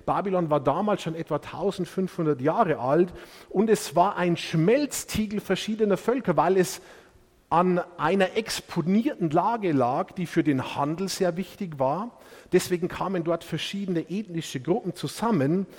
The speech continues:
Es war ein Schmelztiegel verschiedener Völker, Sumerer, Akkader, Amoriter, Chaldäer, Aramäer,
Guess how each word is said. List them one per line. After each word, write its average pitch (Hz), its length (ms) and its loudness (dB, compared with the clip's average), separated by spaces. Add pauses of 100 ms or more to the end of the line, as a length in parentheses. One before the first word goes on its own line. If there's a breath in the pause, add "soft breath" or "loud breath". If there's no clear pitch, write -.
(200 loud breath)
Es - 200 -2
war 165 100 4
ein 185 140 2
Schmelztiegel 202 640 0
verschiedener 185 540 0
Völker, 175 720 4 (300 loud breath)
Sumerer, 196 760 4
Akkader, 180 560 -2
Amoriter, 165 500 0
Chaldäer, 170 580 2
Aramäer, 180 760 2